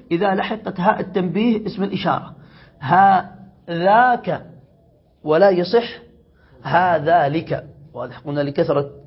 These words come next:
لكراهة كثرة الزوائد. إذا كان اسم الإشارة للمثنى مطلقا نقول ذانك، ذانك، ولا نقول ذانلك.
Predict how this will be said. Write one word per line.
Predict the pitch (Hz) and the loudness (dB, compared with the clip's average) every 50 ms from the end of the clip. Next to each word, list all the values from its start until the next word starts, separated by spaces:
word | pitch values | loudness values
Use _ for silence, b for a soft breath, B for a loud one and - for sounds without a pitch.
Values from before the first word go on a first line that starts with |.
| - _ _ _ _ _ _ _ _ _ _ _ - | -20 _ _ _ _ _ _ _ _ _ _ _ -10
لكراهة | 147 147 - 165 160 160 147 147 135 - - - | -10 -4 -2 2 2 2 2 2 0 -4 -6 -6
كثرة | - 170 - 160 165 214 226 - - - - 160 | -4 -4 0 2 4 4 2 0 -6 -12 -10 -8
الزوائد. | 147 131 156 143 131 123 123 120 - - - B B B B B B B B B B | -4 -2 0 0 0 0 -4 -6 -10 -14 -18 B B B B B B B B B B
إذا | 175 170 208 | 0 2 2
كان | 220 220 254 233 | 4 4 2 0
اسم | 233 226 - 214 220 | 0 -2 -4 -6 -6
الإشارة | 220 220 - 180 - 214 202 233 254 233 202 | -6 -4 -4 -4 0 2 2 4 4 4 4
للمثنى | 196 202 190 185 180 185 170 160 160 160 | 2 2 0 -2 -4 -4 -2 -2 0 -2
مطلقا | 165 175 - - 151 139 139 | -2 -2 -4 -4 -4 -4 -4
نقول | 143 156 156 - 208 208 202 190 196 185 | -6 -6 -6 -4 -2 -2 -2 -2 -4 -4
ذانك، | 165 156 165 180 190 214 233 233 214 208 208 214 156 139 - - - _ _ _ b b b b b b _ - | -2 0 2 4 4 4 2 2 0 -2 -4 -6 -8 -12 -14 -16 -20 _ _ _ b b b b b b _ -8
ذانك، | 143 139 170 196 202 196 196 196 - 131 - - - - - | -2 2 2 2 2 2 -2 -2 -4 -4 -6 -6 -10 -8 -4
ولا | 156 156 180 202 | 0 2 4 4
نقول | 202 185 185 - 208 240 247 233 - - - - - - - - - _ - - - - | 4 2 2 4 4 4 4 2 -4 -10 -16 -20 -20 -20 -20 -20 -20 _ -20 -20 -20 -12
ذانلك. | 156 151 180 196 226 233 226 214 208 220 214 180 165 151 - 165 - - - | -4 0 2 4 4 4 2 2 0 -2 -2 -2 -4 -4 -2 -4 -4 -4 -6